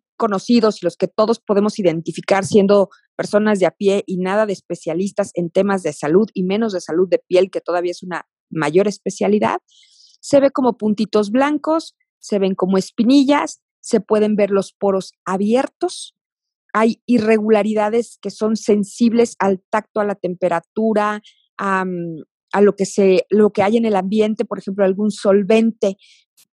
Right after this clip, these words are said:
porque estén pintando algo en casa o en la escuela o en la oficina y entonces se irrita más la piel, se ven rojeces, puede haber granos, algunos incluso se pueden llegar a infectar,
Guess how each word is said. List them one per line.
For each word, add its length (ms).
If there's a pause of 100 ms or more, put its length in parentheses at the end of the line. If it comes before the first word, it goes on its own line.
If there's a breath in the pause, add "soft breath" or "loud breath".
(300)
porque 200
estén 260
pintando 720
algo 400
en 140
casa 580
o 140
en 60
la 40
escuela 520
o 100
en 60
la 60
oficina 420
y 100
entonces 340
se 100
irrita 360
más 180
la 120
piel, 340 (960)
se 220
ven 420
rojeces, 840 (760)
puede 220
haber 360
granos, 720 (200)
algunos 480
incluso 320
se 120
pueden 260
llegar 240
a 40
infectar, 580